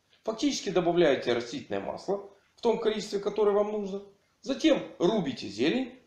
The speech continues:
закладываете её в борщ. Закипел, выключаете огонь и оставляете настаиваться до утра. В этом случае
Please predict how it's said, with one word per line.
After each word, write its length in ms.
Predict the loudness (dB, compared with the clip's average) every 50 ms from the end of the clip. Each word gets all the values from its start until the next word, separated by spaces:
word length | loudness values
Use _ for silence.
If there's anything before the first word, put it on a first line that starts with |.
| _ _
закладываете 720 | -4 -4 -2 2 4 6 6 6 4 2 -4 -4 -6 -6 -8
её 100 | -8 -6
в 80 | -4
борщ. 220 | 0 0 0 0 0 -6 -14 -18 _ _ _ _ _ _ _ _ -18
Закипел, 760 | -8 0 2 2 2 2 -2 -6 -2 2 2 4 4 2 0 -6 -12 -20 _ _ _ _ _ _ _ _ _ 2
выключаете 840 | 2 2 2 2 -2 -6 -2 0 2 2 2 2 0 -2 -6 -8
огонь 340 | -6 -2 0 0 0 -2 -6 -8 -2
и 60 | 0
оставляете 600 | 0 0 2 0 -2 0 2 0 0 0 -2 -6 -10
настаиваться 640 | -10 -8 0 4 4 4 4 4 -2 -4 -8 -12 -14 -16 -20 _ -6
до 140 | 0 4 4
утра. 420 | 4 4 2 0 -2 -2 -2 -6 -16 -20 _ _ _ _ _ _ _ _
В 80 | 4 4
этом 240 | 6 6 6 4 2
случае 640 | 2 0 -2 -2 0 -2 -2 -2 -2 -4 -8 -18